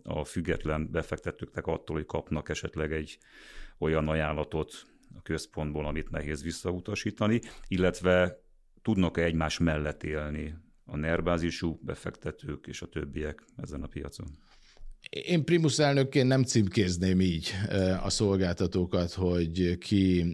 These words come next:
Speaker 2: ner bázisú és ki milyen bázisú. Azt kell látni erről a szektorról, hogy, hogy az előbb elhangzott ez a nyolcszáz milliárdos szám.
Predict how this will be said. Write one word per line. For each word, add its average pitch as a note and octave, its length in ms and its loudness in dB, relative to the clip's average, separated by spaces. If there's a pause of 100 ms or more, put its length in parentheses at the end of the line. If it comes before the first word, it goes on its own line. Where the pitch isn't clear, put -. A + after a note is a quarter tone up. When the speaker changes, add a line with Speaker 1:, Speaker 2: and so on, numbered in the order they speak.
Speaker 2:
ner F#2 300 2
bázisú E2+ 840 0
és - 280 -4
ki F2 480 0
milyen F2+ 300 2
bázisú. G2 680 0
Azt - 200 -2
kell C3+ 120 2
látni A2+ 240 2
erről G#2 240 4
a F#2 40 2
szektorról, F#2+ 720 2 (440)
hogy, - 260 -2
hogy F2+ 160 -2
az F2+ 140 0
előbb G#2+ 260 4
elhangzott F2+ 560 -2
ez D#2+ 120 -2
a D#2+ 60 -2
nyolcszáz D#2+ 520 -4
milliárdos D#2 600 -4
szám. C2 440 -6